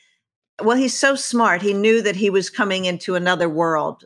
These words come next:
uh, the world of the musical, the musical people, and that we were taking his beloved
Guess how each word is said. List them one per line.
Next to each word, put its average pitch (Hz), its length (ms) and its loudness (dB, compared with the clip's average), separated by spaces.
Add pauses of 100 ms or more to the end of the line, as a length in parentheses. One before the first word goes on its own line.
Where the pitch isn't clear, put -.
uh, 156 160 -4
the 151 140 -8
world 165 260 -2
of 165 100 0
the 165 60 -4
musical, 160 640 -2
the 156 80 -8
musical 165 340 -4
people, 156 500 -6 (340)
and 185 120 0
that 190 100 2
we 196 120 6
were 190 160 4
taking 196 360 0
his 190 280 0
beloved 160 800 -2